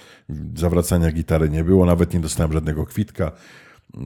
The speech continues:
tylko mówię, że jadę do, do Włoch, że się nigdzie nie zatrzymuję w Austrii, tranzyt, dziękuję, do widzenia.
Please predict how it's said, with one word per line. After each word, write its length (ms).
tylko 260
mówię, 300
że 240
jadę 360
do, 380
do 120
Włoch, 480
że 180
się 160
nigdzie 260
nie 100
zatrzymuję 360
w 120
Austrii, 500
tranzyt, 460
dziękuję, 460
do 120
widzenia. 440